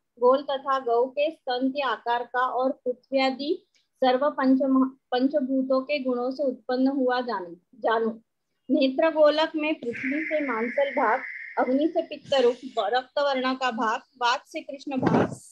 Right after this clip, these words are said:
जल से नेत्रगत श्वेत भाग तथा आकाश नामक महाभूत से अश्रु मार्गों की उत्पत्ति होती है।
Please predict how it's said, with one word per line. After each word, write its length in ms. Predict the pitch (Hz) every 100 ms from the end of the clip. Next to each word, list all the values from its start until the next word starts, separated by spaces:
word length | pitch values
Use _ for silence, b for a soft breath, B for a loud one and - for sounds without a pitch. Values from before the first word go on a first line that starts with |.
| -
जल 220 | 240 262
से 200 | 269 311
नेत्रगत 580 | 294 262 262 277 285 294
श्वेत 380 | - - 262 269
भाग 300 | 269 254 233 - _ _ -
तथा 400 | 247 320 285 254
आकाश 380 | 226 277 294 302
नामक 400 | 311 254 240 269 269
महाभूत 540 | 262 262 262 254 247
से 420 | - 240 254 359 _ _ _
अश्रु 300 | 247 262 302
मार्गों 380 | 285 233 233 254
की 140 | 262
उत्पत्ति 640 | 277 226 _ 247 - 277 277
होती 420 | 240 220 233 269
है। 160 | 175